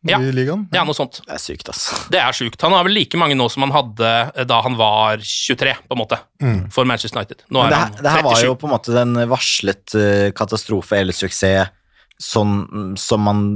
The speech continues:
Speaker 3: visste på forhånd, at han vil alltid forbedre sine statistikker og score mye mål, men laget gjør det dårligere. Det var
Speaker 1: Mm.
Speaker 3: sånn det var i Juventus også.
Speaker 2: Precis, akkurat
Speaker 3: Så
Speaker 2: som det.
Speaker 3: man må på en måte,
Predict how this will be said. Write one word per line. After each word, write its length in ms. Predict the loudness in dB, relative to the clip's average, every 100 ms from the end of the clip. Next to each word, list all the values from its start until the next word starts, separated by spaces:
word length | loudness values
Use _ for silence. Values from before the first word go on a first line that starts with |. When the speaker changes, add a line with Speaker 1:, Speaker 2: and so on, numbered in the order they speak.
| -2
Speaker 3:
visste 340 | -4 -6 -6
på 100 | -4 0
forhånd, 240 | 2 4 2
at 220 | 0 -2
han 300 | 2 2 0 -2
vil 160 | 2
alltid 300 | 2 0 -2
forbedre 400 | -2 2 2 0
sine 240 | -2 -2 0
statistikker 540 | 0 -2 -2 -2 0
og 40 | -2
score 240 | 2 2 2
mye 140 | 0
mål, 220 | 2 0 -2 _ _
men 120 | 0 4
laget 300 | 4 4 4
gjør 120 | 2
det 60 | 2
dårligere. 340 | 0 -2 -6
Det 100 | 0
var 80 | 0
Speaker 1:
Mm. 60 | 2
Speaker 3:
sånn 120 | 2
det 80 | 4
var 140 | 4
i 60 | 4
Juventus 380 | 0 -2 -4 -4
også. 240 | -2 0
Speaker 2:
Precis, 340 | 0 0 -4
akkurat 140 | -2 0
Speaker 3:
Så 80 | 4 4
Speaker 2:
som 80 | 4
det. 60 | 4
Speaker 3:
man 120 | 2
må 280 | 4 2 2
på 80 | 0
en 60 |
måte, 720 | 0 0 0 2 4 6 4